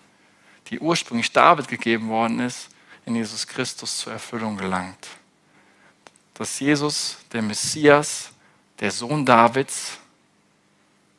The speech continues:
der Sohn Abrahams, so bezeichnet ihn Matthäus. So steht im ersten Vers Matthäus eins eins, Jesus der Messias, Sohn Davids,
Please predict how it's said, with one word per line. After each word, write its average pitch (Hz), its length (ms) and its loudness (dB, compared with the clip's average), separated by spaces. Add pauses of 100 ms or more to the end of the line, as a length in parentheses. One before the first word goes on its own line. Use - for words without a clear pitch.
(280)
der 95 80 -12
Sohn 143 280 -4
Abrahams, 120 960 4 (2500)
so - 180 -14
bezeichnet 120 760 -4 (800)
ihn 117 120 0
Matthäus. 110 720 -6 (120)
So 127 80 -10
steht - 280 -4
im 123 100 -4
ersten 131 340 -2
Vers 120 260 -6
Matthäus 120 320 -8
eins 127 240 -6
eins, 117 360 -10 (240)
Jesus 143 280 -6
der 120 120 -4
Messias, 117 640 -6 (240)
Sohn 120 280 -4
Davids, 110 540 -2